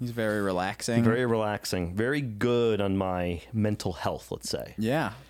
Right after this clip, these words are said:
Speaker 2: So I'd say, I'd have to say Jack Johnson.
Speaker 1: Okay.
Speaker 2: For the future me,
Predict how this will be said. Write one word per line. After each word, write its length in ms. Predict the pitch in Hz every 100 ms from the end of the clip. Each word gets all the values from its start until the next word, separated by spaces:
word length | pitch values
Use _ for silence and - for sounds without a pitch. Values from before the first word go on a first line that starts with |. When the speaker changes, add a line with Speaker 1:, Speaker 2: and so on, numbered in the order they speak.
| -
Speaker 2:
So 260 | - 131 127
I'd 140 | 151
say, 520 | - 170 160 160 151 - - - - - - - - -
I'd 100 | 120
have 140 | 165
to 100 | 214
say 180 | - 180
Jack 320 | 147 139 -
Johnson. 460 | - 147 175 - 147 - - - -
Speaker 1:
Okay. 360 | 104 127 139 135
Speaker 2:
For 160 | - 135
the 80 | 113
future 420 | - 147 - 110
me, 280 | 95 101